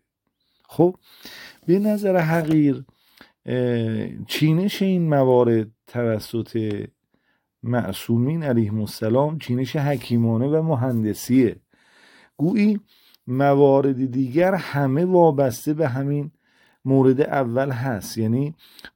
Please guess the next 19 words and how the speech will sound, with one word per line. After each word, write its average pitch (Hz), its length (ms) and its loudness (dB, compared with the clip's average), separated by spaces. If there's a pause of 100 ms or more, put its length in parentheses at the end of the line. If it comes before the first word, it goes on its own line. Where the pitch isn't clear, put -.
قلهٔ 131 340 6
این 165 240 0
سفارش 131 640 -2
ها 131 380 -2 (460)
جوانی 123 580 2
هست. 98 520 -10 (480)
حالا 190 340 0 (380)
سن 196 360 2
جوانی 160 460 4
رو 175 60 -6
که 190 160 -4
حدود 147 640 0 (240)
پونزده 139 640 0
سال 139 320 2
می‌گن، 110 380 -2 (120)
حالا 220 200 2
با 185 380 0 (340)
عبارت‌های 139 600 2
مختلف، 135 680 -4